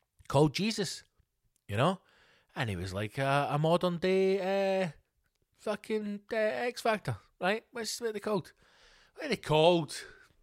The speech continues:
The fucking, no Boyz two Men. Boyz two Men.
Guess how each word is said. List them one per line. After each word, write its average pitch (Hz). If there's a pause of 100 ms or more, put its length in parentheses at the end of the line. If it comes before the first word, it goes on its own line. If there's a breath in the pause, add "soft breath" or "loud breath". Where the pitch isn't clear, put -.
The 220
fucking, 202 (420)
no 202
Boyz 117
two 101
Men. 101 (400)
Boyz 110
two 92
Men. 90